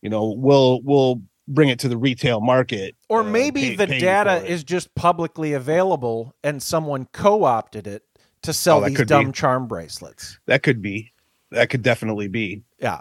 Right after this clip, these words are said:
Speaker 2: it, maybe if you just Google, "Hey, can I watch a giraffe walk around?" You can, and we just
Speaker 1: Th-
Speaker 2: didn't know because who would even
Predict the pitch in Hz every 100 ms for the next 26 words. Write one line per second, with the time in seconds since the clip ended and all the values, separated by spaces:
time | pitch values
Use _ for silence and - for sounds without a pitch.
0 | - 143 147 147 160 175 170 165 151 143
1 | 147 151 127 110 185 175 147 120 156 160
2 | 151 165 143 143 143 139 117 127 135 147
3 | - 117 107 110 101 98 113 131 - 254
4 | 214 107 92 101 113 113 127 143 147 135
5 | 151 151 135 135 131 117 135 123 117 113